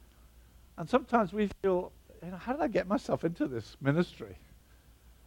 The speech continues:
How did I get here?" And, and sometimes, if you're a pastor here tonight, and, uh, or in any kind of leadership, to be honest, you can sometimes feel, "I don't know if I've got what it takes." And very often that's one of the big challenges of the Christian life,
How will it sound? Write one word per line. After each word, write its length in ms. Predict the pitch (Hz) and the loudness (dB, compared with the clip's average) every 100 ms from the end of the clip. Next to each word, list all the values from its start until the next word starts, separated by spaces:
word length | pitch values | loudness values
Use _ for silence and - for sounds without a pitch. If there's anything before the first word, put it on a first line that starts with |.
| - | -4
How 120 | 196 | -2
did 120 | 214 | 4
I 100 | 202 | 4
get 260 | 170 196 151 | 8 6 6
here?" 400 | 160 117 98 113 | 4 4 2 -2
And, 160 | 139 147 | 2 2
and 160 | 160 | 0
sometimes, 640 | - 202 - 196 180 170 - - - - - - | -4 -4 2 4 2 -2 -12 -20 -20 -20 -20 -18
if 100 | - | -4
you're 120 | 202 190 | 2 4
a 40 | |
pastor 460 | - 185 185 - 165 | 6 4 4 2 4
here 180 | 160 | 4
tonight, 440 | 131 - 143 113 113 - - | 4 0 -4 -4 -10 -16 -16
and, 200 | 127 131 139 | -12 -4 4
uh, 180 | 139 135 - - | 4 4 -2 -2
or 140 | 180 | 4
in 80 | 175 | 6
any 160 | 220 277 | 6 2
kind 260 | 208 202 | 2 2
of 60 | 170 | 4
leadership, 520 | 175 254 320 - 135 - | 4 2 0 -8 -12 -12
to 80 | 147 | -6
be 140 | 160 | 0
honest, 360 | 202 214 139 - | 2 0 -6 -6
you 60 | |
can 180 | 156 156 | -6 -6
sometimes 520 | - 185 160 175 156 | -4 -4 -2 -2 -4
feel, 380 | - 180 175 170 - - - - | 0 6 6 6 0 -20 -20 -16
"I 80 | 196 | -10
don't 160 | 226 240 | -6 -4
know 60 | |
if 120 | 285 170 | -2 -2
I've 160 | 147 | -2
got 180 | - 160 | 0 -2
what 160 | 131 120 | 0 0
it 140 | 107 | -2
takes." 400 | - 285 - - - - - - - - - - - - - - - - | -10 -12 -12 -16 -20 -20 -20 -20 -20 -20 -20 -20 -20 -20 -20 -20 -20 0
And 100 | 180 | 4
very 220 | 190 220 | 8 10
often 280 | 220 233 202 | 10 8 2
that's 200 | 175 151 | -2 0
one 120 | 175 | 0
of 60 | 170 | 0
the 60 | 156 | 2
big 220 | 180 160 | 2 2
challenges 580 | - 226 233 185 156 135 | 4 4 4 0 -2 -2
of 140 | 143 | -4
the 80 | 151 | -4
Christian 440 | - 151 - 139 | -2 -2 -2 0
life, 320 | 147 165 135 | 4 6 6